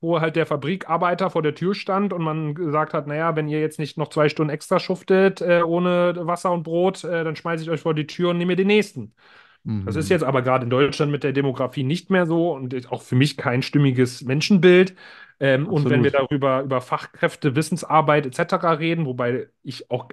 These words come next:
Speaker 1: absolut dafür bin, jetzt nicht nur Wissensarbeitern da irgendeinen Luxus zukommen zu lassen. Grad, äh, grad die handwerklichen Berufe sind ja auch ganz massiv gefragt und auch
Speaker 2: Ja,
Speaker 1: unabhängig
Speaker 2: total.
Speaker 1: davon sind das Menschen, die es verdient haben, nach dem Grundgesetz ein würdevolles Leben zu haben,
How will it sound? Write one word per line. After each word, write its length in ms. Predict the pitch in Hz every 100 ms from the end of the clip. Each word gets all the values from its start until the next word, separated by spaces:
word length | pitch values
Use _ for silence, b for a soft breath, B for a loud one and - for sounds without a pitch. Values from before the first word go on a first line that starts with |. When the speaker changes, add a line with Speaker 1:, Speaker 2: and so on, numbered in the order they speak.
| -
Speaker 1:
absolut 400 | 131 - 135 131
dafür 260 | 120 - 131
bin, 160 | 123
jetzt 260 | 123 120 -
nicht 220 | 135 135
nur 260 | 135 123 117
Wissensarbeitern 760 | 143 135 98 107 110 107 117 107
da 220 | 104 110
irgendeinen 360 | 127 113 117 139
Luxus 320 | 160 113 -
zukommen 340 | 117 120 110
zu 100 | 104
lassen. 340 | 104 107 131 117
Grad, 300 | 107 107 -
äh, 300 | 113 107 104 B B B
grad 180 | - 117
die 80 | 117
handwerklichen 500 | 127 123 123 117 123
Berufe 360 | 113 123 113 113
sind 200 | 107 123
ja 80 |
auch 220 | 117 127 - 147 -
ganz 220 | 123 135 127
massiv 320 | 117 139 120
gefragt 420 | 110 - 117 123
und 100 | 117
auch 100 | 113
Speaker 2:
Ja, 200 | 123 139
Speaker 1:
unabhängig 380 | 131 131 135 143
Speaker 2:
total. 160 | 110 131
Speaker 1:
davon 460 | - 107 110 110 - 120
sind 220 | 127 120
das 140 | 107
Menschen, 400 | 120 123 123 110
die 200 | 113 113
es 140 | 117 -
verdient 420 | - 120 135 120
haben, 440 | 113 110 110 113 - _ _ _
nach 300 | 113 113 131
dem 220 | - 113
Grundgesetz 640 | 123 127 127 107 110 104 - B B
ein 160 | 117 110
würdevolles 460 | 120 123 120 110 113
Leben 220 | 123 123
zu 160 | 113 101
haben, 320 | 95 104